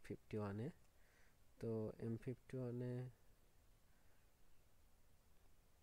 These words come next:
দেখা যাচ্ছে ডিসপ্লে আছে হচ্ছে আপনার, আহ, সুপার অ্যামোলেড ডিসপ্লে বা সুপার অ্যামোলেড প্লাস ডিসপ্লে, এটি সুপার অ্যামোলেডের একটা অন্যতম ভার্সন।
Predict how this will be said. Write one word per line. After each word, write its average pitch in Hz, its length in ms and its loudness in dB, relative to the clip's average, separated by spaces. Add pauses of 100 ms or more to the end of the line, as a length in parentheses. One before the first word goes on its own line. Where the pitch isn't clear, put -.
(120)
দেখা 120 240 4
যাচ্ছে 127 520 4
ডিসপ্লে 117 440 2
আছে 123 260 4
হচ্ছে - 220 -2
আপনার, 120 400 2
আহ, 107 380 2
সুপার 117 400 6
অ্যামোলেড 107 440 4
ডিসপ্লে 110 440 0 (260)
বা 104 120 2
সুপার 110 280 2
অ্যামোলেড 104 460 2
প্লাস 107 280 2 (840)
ডিসপ্লে, 104 400 2
এটি 104 300 2
সুপার 110 360 2
অ্যামোলেডের 107 540 4
একটা 107 240 4
অন্যতম 104 420 4
ভার্সন। 117 500 2